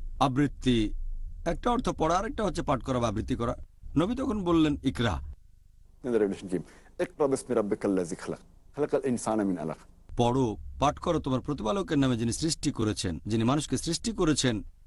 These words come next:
Speaker 1: জোঁকের মতো ঝুলে থাকা বস্তু থেকে।" তাহলে পাঠ করা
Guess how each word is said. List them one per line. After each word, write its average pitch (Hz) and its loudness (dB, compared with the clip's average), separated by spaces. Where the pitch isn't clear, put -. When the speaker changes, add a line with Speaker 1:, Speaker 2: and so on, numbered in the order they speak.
Speaker 1:
জোঁকের 170 2
মতো 214 0
ঝুলে 131 4
থাকা 120 0
বস্তু 139 0
থেকে।" 90 -4
তাহলে 110 2
পাঠ 143 0
করা 175 0